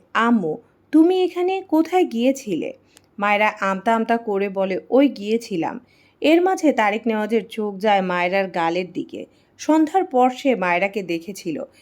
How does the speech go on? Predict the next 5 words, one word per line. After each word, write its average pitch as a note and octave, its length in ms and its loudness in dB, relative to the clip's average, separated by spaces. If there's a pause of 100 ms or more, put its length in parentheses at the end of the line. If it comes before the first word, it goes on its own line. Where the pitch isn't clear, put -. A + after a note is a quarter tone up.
(220)
মেয়েটার E4+ 360 4
গাল A3+ 500 2
এমন A3 360 2
ছিল A#3 400 -4
না, A#3 300 0